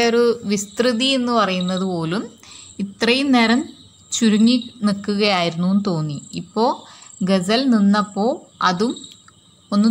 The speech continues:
തുറന്നതുപോലെ തോന്നി. अब लौट चलें साहब, कुछ देर बाद उसने कहा, सर्दी बढ़ रही है और मैं अपनी चादर साथ में, साथ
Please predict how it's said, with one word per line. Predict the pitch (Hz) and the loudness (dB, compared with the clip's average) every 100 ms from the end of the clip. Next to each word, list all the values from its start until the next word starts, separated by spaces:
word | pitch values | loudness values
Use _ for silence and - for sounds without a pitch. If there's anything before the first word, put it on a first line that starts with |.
| 220 | 2
തുറന്നതുപോലെ | 202 190 196 233 247 226 190 165 180 285 - - - - 254 | 2 4 2 2 2 0 0 0 0 -2 -8 -20 -20 -6 0
തോന്നി. | 240 180 147 143 - - - - - - - - - - - - - - - - - - - 262 | 2 2 0 -4 -10 -16 -18 -20 -20 -20 -20 -20 -20 -20 -20 -20 -20 -20 -20 -20 -20 -18 -2 0
अब | 269 269 | 2 2
लौट | 247 254 254 | 2 0 -2
चलें | 262 226 214 240 247 | 0 2 2 0 0
साहब, | 202 170 185 262 - - - - - - | -2 0 0 -2 -4 -14 -14 -20 -20 -10
कुछ | 320 - - 240 | -6 -6 -2 0
देर | 233 208 196 | 2 0 2
बाद | 185 196 220 - | 2 2 -2 -8
उसने | 202 196 196 196 | -6 0 0 0
कहा, | 175 156 143 160 - _ - - - - - - - | -4 -4 -6 -8 -18 _ -20 -20 -20 -20 -20 -16 -2
सर्दी | 233 226 220 269 220 | 0 0 0 -2 0
बढ़ | 226 220 220 | 0 2 2
रही | 202 208 202 202 | 2 2 0 2
है | 214 262 - 185 | 0 -2 -4 0
और | 208 226 202 | 2 4 4
मैं | 208 | 2
अपनी | 226 220 220 226 226 | 0 0 0 2 0
चादर | 208 185 180 208 | 0 0 0 -2
साथ | 208 185 170 170 180 | -2 -2 -2 -2 -4
में, | 196 240 - - - | -2 -4 -8 -14 -2
साथ | 208 233 - | 0 0 0